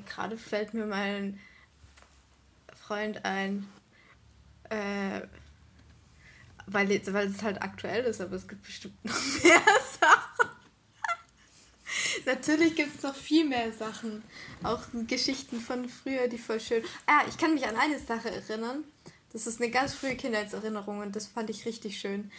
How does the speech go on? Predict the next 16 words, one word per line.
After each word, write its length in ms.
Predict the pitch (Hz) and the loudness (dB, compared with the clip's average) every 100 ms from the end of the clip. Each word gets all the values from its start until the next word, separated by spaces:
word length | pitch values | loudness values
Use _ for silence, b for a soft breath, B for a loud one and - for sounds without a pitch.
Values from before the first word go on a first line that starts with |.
| B B - | B B -4
Da 420 | 202 196 196 196 | 0 2 2 0
hatte 200 | 214 208 | 0 -2
ich, 100 | 196 - - - - | -6 -10 -20 -18 -6
ähm, 220 | 196 190 | -4 -2
Geburtstag 680 | 214 196 214 247 - 294 311 - - | -2 0 -2 0 -2 -2 -4 -6 -12
und 80 | 220 | -6
da 80 | 202 | -2
war 140 | 196 | -2
ich 80 | 202 | -2
so 200 | 202 190 | -2 -2
um 180 | 185 196 | -2 -2
die 340 | 190 185 185 - _ _ _ | 0 -2 -6 -10 _ _ _
sechs, 340 | - 208 202 - | -12 -10 -10 -6
sieben 240 | 202 196 | -4 0
Jahre 460 | 190 190 185 185 185 | 2 2 0 -2 -6
alt. 260 | - - | -8 -10